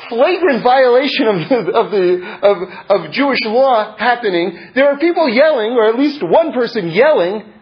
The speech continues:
at that moment. How do you, how do you know what to do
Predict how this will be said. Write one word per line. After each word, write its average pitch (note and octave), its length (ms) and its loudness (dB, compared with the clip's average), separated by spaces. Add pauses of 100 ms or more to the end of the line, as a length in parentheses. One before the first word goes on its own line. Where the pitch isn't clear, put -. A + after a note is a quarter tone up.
(340)
at A3 160 2
that A3 240 2
moment. G#3+ 500 0 (1300)
How E4 160 0
do A4 60 -2
you, G4 500 0 (600)
how D#4+ 140 2
do G4+ 60 -2
you G4 140 0
know E4+ 80 2
what E4+ 180 0
to C4 160 -4
do D#4+ 560 -2